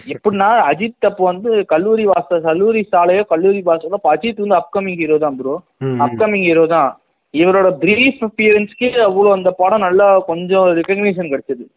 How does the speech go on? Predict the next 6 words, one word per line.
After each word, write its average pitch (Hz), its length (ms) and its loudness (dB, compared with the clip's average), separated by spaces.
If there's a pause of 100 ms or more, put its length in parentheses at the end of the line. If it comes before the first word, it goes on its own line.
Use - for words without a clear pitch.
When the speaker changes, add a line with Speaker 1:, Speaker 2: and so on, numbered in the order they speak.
(140)
Speaker 2:
ம். 123 320 -6
Speaker 1:
பிரசாந்தோட 196 500 0
brief 175 460 -2
அப்பியரன்ஸ்க்கு. 151 560 -4 (200)
Speaker 2:
ம், 123 80 -8
ம். 104 380 -6